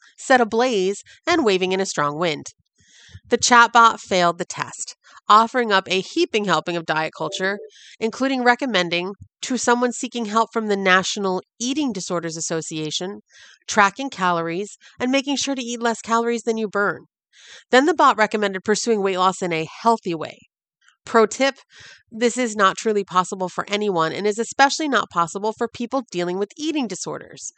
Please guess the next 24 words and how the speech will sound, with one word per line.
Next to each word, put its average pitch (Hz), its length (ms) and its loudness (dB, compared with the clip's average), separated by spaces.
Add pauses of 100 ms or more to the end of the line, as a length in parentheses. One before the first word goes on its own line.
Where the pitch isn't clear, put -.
(480)
The 214 80 0
bot 220 260 8
recommended 240 560 0
consulting 208 480 -2
a 202 60 0
healthcare 226 420 0
professional 220 440 0
or 208 60 0
dietitian 185 720 0 (340)
only 285 340 0
if 269 80 -4
the 254 100 -6
user 214 280 0
had 190 180 -2
questions 208 500 -2
or 190 60 -4
concerns 185 520 -4
about 165 220 -2
their 202 100 -2
diet 156 360 0
or 202 100 -4
weight 156 180 -6
loss 147 220 -6
goals. - 480 -10